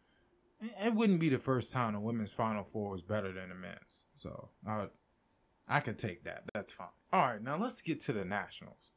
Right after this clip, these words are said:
The Nationals are one and two. But how they, how they end up at one and two is frustrating. Like,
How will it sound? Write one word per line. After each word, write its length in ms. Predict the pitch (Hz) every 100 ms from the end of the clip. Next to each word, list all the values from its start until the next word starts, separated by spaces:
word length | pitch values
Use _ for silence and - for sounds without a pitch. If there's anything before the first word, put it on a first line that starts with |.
| _ _ -
The 100 | 143
Nationals 640 | 180 285 - - 185 175 -
are 220 | 127 113
one 280 | 113 127 120
and 160 | 110
two. 180 | 104 95 - _ _ _ _ _ _ _ _ -
But 140 | 135
how 340 | - - 294 277
they, 240 | 185 160 - -
how 240 | - 240 277
they 160 | 214
end 180 | 151 143
up 140 | 123
at 120 | 113 104
one 220 | 110 104
and 140 | 95
two 340 | 110 104 95 95 _ _ _ _ _ _ _ _
is 260 | 131 117 -
frustrating. 640 | - 120 98 - 92 82 - _ _ _ _ _ _ _ _ _ _ _ -
Like, 400 | 135 135 117